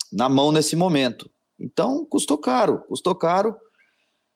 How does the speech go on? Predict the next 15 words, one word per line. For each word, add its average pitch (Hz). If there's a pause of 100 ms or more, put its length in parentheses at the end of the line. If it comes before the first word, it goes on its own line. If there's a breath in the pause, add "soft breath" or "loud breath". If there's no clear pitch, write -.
(160)
mas 156
sobrevivemos, 180
cara. 107
Vamos 139
ver 135
quando 135
que -
essa 135
cadeia 127
começa 123
a 120
voltar 117
ao 113
normal 104
aí. 101